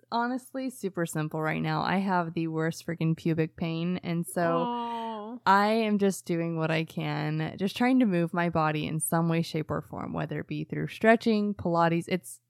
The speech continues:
Speaker 1: ninety-nine percent of the time yoga or Pilates, because that's what feels best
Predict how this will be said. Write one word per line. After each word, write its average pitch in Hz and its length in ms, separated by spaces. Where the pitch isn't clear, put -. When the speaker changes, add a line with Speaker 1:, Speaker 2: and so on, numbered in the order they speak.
Speaker 1:
ninety-nine 175 460
percent 156 280
of 156 60
the - 60
time 151 140
yoga 147 320
or 143 180
Pilates, 147 580
because 156 280
that's 165 220
what 196 140
feels 180 260
best 190 420